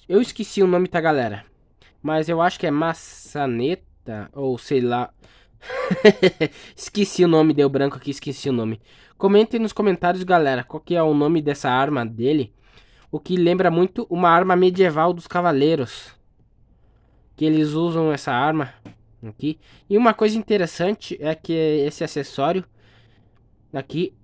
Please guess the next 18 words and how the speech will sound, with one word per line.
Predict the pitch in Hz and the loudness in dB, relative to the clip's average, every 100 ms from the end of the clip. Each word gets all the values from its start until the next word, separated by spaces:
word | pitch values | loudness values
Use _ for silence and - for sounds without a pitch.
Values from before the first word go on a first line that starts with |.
| _ | _
é, | 180 185 214 269 _ _ _ _ _ _ - | -4 -2 -2 -6 _ _ _ _ _ _ -12
dá | 156 165 | -4 -4
pra | 190 185 | -2 -2
mover | 190 170 180 | -2 -2 -4
diversos | 202 170 165 170 185 | -4 -4 -4 -2 -6
lados, | 180 175 175 143 | 0 0 0 -2
né? | 135 139 - | -6 -6 -10
Acredito | 165 170 156 160 165 | -12 -10 -8 -10 -14
que | - | -14
com | - 156 | -4 -4
isso | 160 - | -4 -6
tem | 165 | -4
um | 170 | 0
arame | 156 147 160 | 0 2 0
dentro | 139 127 160 - | 0 0 0 -4
pra | 156 | -8
você | 147 - | -8 -8
mover | 147 160 123 117 165 | -4 -2 -2 -4 -6